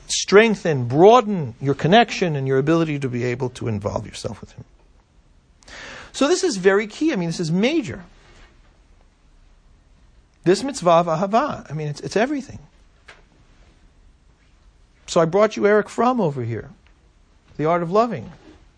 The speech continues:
an essential read if you want to know about love and human capacity for love.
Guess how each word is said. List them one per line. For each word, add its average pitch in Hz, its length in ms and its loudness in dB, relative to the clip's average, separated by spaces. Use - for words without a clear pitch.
an 143 80 -2
essential 185 440 -2
read 233 360 -4
if 120 100 -8
you 139 80 -2
want 147 140 2
to 143 60 -2
know 139 100 -2
about 127 240 0
love 196 340 2
and 135 140 -2
human 156 260 0
capacity 185 540 2
for - 160 -8
love. - 320 -12